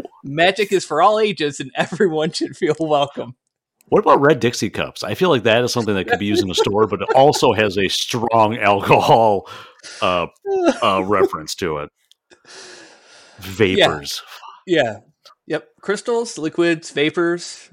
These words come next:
Speaker 1: and you can, uh,
Speaker 2: Crystal-,
Speaker 1: add it in
Speaker 2: they
Speaker 1: other
Speaker 2: listed
Speaker 1: things.
Speaker 2: every possible, like, way I could take a drug into my body.
Speaker 1: <laughs> Other than
Speaker 2: It
Speaker 1: suppositories. <laughs>
Speaker 2: That's right. They didn't, they didn't say, they didn't say, "Bring tampons to soak in the booze to put in your rectum."
Speaker 1: <laughs> Oh, no.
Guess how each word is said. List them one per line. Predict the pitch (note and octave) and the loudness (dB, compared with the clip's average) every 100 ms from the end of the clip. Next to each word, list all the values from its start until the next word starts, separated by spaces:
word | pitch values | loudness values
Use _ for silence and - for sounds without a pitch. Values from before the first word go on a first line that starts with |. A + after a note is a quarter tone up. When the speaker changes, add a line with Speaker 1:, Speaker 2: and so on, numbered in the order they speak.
| - | -12
Speaker 1:
and | C3 | -8
you | B2+ | -6
can, | C3+ C3 B2+ | -4 -4 -4
uh, | B2 B2 | -4 0
Speaker 2:
Crystal-, | A#2+ C#3+ E3 | 2 2 2
Speaker 1:
add | - | 0
it | - | 2
in | E3 | 4
Speaker 2:
they | G#3 | 4
Speaker 1:
other | D#3 D3+ | 4 0
Speaker 2:
listed | E3 D#3+ | 2 -2
Speaker 1:
things. | B2 B2 | -2 0
Speaker 2:
every | C3 C#3+ C#3 | 2 2 0
possible, | - - A#2+ A2+ B2 A2+ | -2 4 4 4 0 0
like, | A2 G2 | 4 4
way | F#2 G#2 | 4 0
I | F#2 | 0
could | - G2 | -2 -4
take | G2+ F#2+ | -2 -2
a | |
drug | E2 F2 F2 F2 E2+ | 0 0 0 -2 -4
into | - G#2+ F#2+ | -4 -2 0
my | F#2 F2+ | 0 2
body. | E2 D2+ D2+ D2 - - - _ _ | 0 0 -2 -6 -10 -20 -20 _ _
Speaker 1:
<laughs> | _ - - - | _ -20 -20 -4
Other | - A3+ | -2 0
than | F#3 | -4
Speaker 2:
It | - | -4
Speaker 1:
suppositories. | - D#3+ G3 - - _ D4+ F#4+ - B4+ | -4 0 0 -2 -20 _ 2 4 4 2
<laughs> | - C#5 - C#5 B4 - C5 - | -6 -6 -6 -12 -12 0 0 2
Speaker 2:
That's | G#3 - | 0 4
right. | G3+ B2+ | 4 6
They | |
didn't, | C3+ F#3+ - | 4 4 2
they | E3 | 2
didn't | F#3 | 2
say, | - D#3+ C#3+ | 4 4 6
they | B2 | 4
didn't | C3+ D#3 | 2 2
say, | C3+ D3 B2+ | 2 4 4
"Bring | G#2+ B2+ A#2+ | 2 0 0
tampons | A#2 A2 G#2 G2 F2+ F2 | 2 0 2 2 2 -4
to | - | -6
soak | F2+ A2 G2 | -2 -2 -2
in | G2+ | -4
the | F2+ | -2
booze | G2 F#2+ | -2 -2
to | - | -4
put | - G2 | -2 2
in | F2 | 2
your | D#2 | 2
rectum." | D#2 - - - D2+ - | -2 -2 -2 -2 -2 -12
Speaker 1:
<laughs> | F4 - | -12 0
Oh, | D4 - A#3+ A3+ | 0 2 -4 -2
no. | A3 - G#3+ - D4+ - _ | -4 -2 -8 -6 -8 -8 _